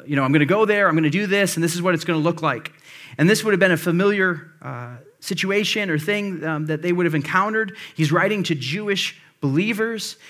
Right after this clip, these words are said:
uh, within the culture of the day, specifically within the Jewish people. Um, it was very common to, uh, travel for commerce,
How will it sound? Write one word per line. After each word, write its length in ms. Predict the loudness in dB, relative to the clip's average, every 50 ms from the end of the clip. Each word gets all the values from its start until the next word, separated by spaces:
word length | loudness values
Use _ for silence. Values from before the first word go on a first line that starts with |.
| -20 -20 -14 -10
uh, 120 | -10 -6 -6
within 520 | -6 -4 -2 -2 -2 -2 -2 -4 -6 -6
the 80 | -8 -8
culture 400 | -4 -2 -2 -2 -2 -2 -4 -2
of 120 | -2 0
the 60 | 0
day, 240 | 2 2 2 2 2
specifically 720 | 0 -2 -6 -8 -8 -2 -2 -2 -2 -2 -4 -4 -6 -2
within 240 | 0 0 0 0 -2
the 80 | -2 -2
Jewish 320 | -2 -2 -2 -2 -4 -4
people. 460 | -6 -6 -6 -6 -4 -4 -4 -4 -6 -8 -14 -12 -6
Um, 140 | -4 -2 0
it 60 | 2
was 120 | 2 2
very 340 | 2 4 4 4 4 4 2
common 440 | 0 2 2 2 4 2 2 -2 -2
to, 400 | -2 -2 0 2 2 2 2 0
uh, 180 | -4 -6 -6 -8 -8 -10
travel 420 | -6 0 2 4 4 4 2 0 0
for 180 | 0 0 -2
commerce, 640 | 0 0 0 0 2 2 0 -2 -4 -8 -12 -14